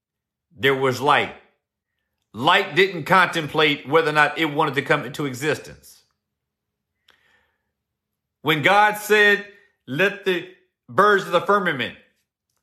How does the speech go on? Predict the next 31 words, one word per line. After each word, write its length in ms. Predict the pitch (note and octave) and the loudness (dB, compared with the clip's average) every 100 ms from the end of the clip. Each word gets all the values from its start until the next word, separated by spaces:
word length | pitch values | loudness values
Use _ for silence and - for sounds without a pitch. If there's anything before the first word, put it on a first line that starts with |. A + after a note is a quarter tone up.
| - | -8
and 160 | C#3 | -6
when 160 | D#3 D#3 | -4 -2
God, 440 | F3 F#3+ G3 - F3+ F3+ | 2 2 2 -4 -14 -6
you 60 | |
know, 80 | G3+ | -2
when 140 | F3+ F#3 | -2 0
you 40 | |
go 160 | A#3 C#4+ | 0 -2
through 120 | C4 | 0
the 80 | G3 | 2
whole 200 | G#3+ G#3 | 2 0
creation, 560 | G#3 G3+ G3 - - - _ | 2 2 2 -2 -12 -20 _
the 140 | C3 | -2
whole 600 | F3+ G3+ G3+ G3 F#3+ - - _ _ B2 B2 - | 0 2 4 2 0 -6 -20 _ _ -20 -20 -12
beginning 540 | D3 C#3 C3 E3 F#3+ | -12 -8 -2 0 0
of 80 | F3+ | 0
Genesis, 480 | D#3 E3+ C3 G2 G#2 | 0 -2 -2 -8 0
how 160 | D3+ | 2
everything 240 | F3+ F3 F#3 | 2 0 -6
was 100 | D#3+ | -6
created, 500 | - F#3 D#3+ F2+ - _ - | -2 0 0 -4 -14 _ -2
God 220 | C#3+ F#3 | 2 2
spoke 500 | - - - G#3+ G#3+ | 0 -10 0 0 0
it 80 | C#3 | 0
all 220 | D3+ E3 | 0 0
into 180 | D#3+ E3+ | -4 -6
existence. 720 | D#3+ C#3 D#3+ - - - - _ _ _ _ _ _ _ _ _ _ _ _ _ _ _ _ _ _ _ _ _ _ _ _ _ _ _ _ _ _ _ _ _ _ _ _ | -6 -2 -4 -4 -16 -20 -20 _ _ _ _ _ _ _ _ _ _ _ _ _ _ _ _ _ _ _ _ _ _ _ _ _ _ _ _ _ _ _ _ _ _ _ _
What 420 | A2 C3+ A#3 - | -2 2 2 4
aspect 560 | G#3 G3 - C3+ B2 - | 4 4 2 -2 0 -6
of 80 | C3+ | -6
creation 680 | - D#3 F#3 D#3 G2+ F2 | -4 0 0 -2 -10 -16